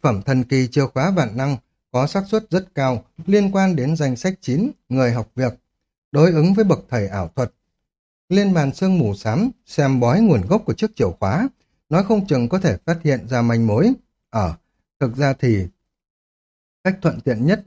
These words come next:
là đi hỏi cái người nghi là Mister Do. Ông ta không ngừng thì thầm vào lúc trăng tròn, ngoài việc kêu cứu ra thì đoán là còn đang chỉ dạy phối phương và phương pháp đóng vai. Ông ta muốn khiến cho mục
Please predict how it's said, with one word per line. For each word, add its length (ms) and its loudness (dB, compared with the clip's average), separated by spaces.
là 280 2
đi 180 4
hỏi 380 0
cái 100 0
người 280 2
nghi 280 6
là 180 0
Mister 340 0
Do. 260 0
Ông 200 4
ta 160 4
không 220 4
ngừng 240 4
thì 160 2
thầm 240 0
vào 100 4
lúc 200 2
trăng 240 2
tròn, 240 0
ngoài 200 2
việc 260 0
kêu 140 4
cứu 300 0
ra 220 2
thì 160 -4
đoán 300 0
là 120 2
còn 180 -4
đang 260 0
chỉ 240 0
dạy 220 -2
phối 240 0
phương 240 2
và 140 0
phương 180 -2
pháp 260 -4
đóng 220 -2
vai. 260 0
Ông 140 4
ta 100 4
muốn 220 6
khiến 280 2
cho 100 2
mục 160 2